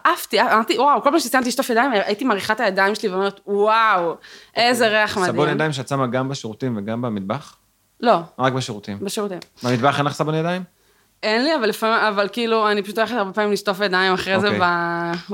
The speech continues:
Speaker 1: בשירותים.
Speaker 2: כמו שצריך.
Speaker 1: אמ, ולאחרונה,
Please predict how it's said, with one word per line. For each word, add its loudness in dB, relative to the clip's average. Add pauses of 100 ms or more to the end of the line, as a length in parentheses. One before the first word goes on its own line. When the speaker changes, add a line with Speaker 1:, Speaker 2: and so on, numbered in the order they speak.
(120)
Speaker 1:
בשירותים. -2 (100)
Speaker 2:
כמו 2
שצריך. -8 (180)
Speaker 1:
אמ, -4 (1300)
ולאחרונה, 2